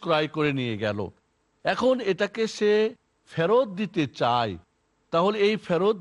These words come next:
দেওয়ার মাঝে যদি এই জিনিসটা নষ্ট হয়ে যায়, তাহলে তার জিম্মাদারি তার উপরেই থাকবে, যে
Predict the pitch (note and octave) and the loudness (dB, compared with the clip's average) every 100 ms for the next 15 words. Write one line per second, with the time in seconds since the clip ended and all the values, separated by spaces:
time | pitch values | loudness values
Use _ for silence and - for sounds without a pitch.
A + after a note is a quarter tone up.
0 | E3 G3+ F#3+ F3+ D3 C3 A#2 D3 F#3+ G#3 | 2 4 4 2 0 0 0 2 2 2
1 | D#3+ C#3 D3+ D#3+ - B2 A#2 E3 G#3 - | 0 0 0 0 -4 -6 -4 -6 -8 -4
2 | F#3 D#3+ A#2+ A#2 - G3 F3+ D3+ B2 A#2+ | 0 0 -2 -6 -8 -6 -2 0 0 2
3 | A2 G#2+ - _ _ _ - C3+ C3 A#2+ | 2 0 -6 _ _ _ -2 0 0 0
4 | B2 A2+ G2 C3 C3 C#3+ D3 D#3 F3 G3+ | -2 -2 -4 -4 0 0 2 2 2 2
5 | A#3+ E3 C3 A2 - D3 D#3+ - G2 F2+ | 0 0 0 -2 -4 -2 -2 -2 -6 -6
6 | E2+ F2+ E2 - _ _ - A2 | -10 -10 -10 -16 _ _ -12 -4